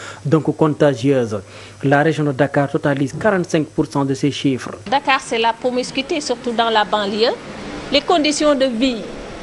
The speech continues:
Speaker 2: c'est une maladie fortement corrélaire aux conditions de vie.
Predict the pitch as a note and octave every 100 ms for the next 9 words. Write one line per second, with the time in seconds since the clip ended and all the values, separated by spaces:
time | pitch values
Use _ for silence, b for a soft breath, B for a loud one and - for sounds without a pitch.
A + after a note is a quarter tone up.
0 | - - D4 C#4 C4+ C4 B3 A3 C4 D4+
1 | D4+ D4+ - C#4+ C4 B3+ D4 A#3+ A3+ A#3
2 | A#3+ A#3 B B B B - B3+ B3+ D#4+
3 | C#4 C4+ C4+ A#3+ G#3 F#3+ G3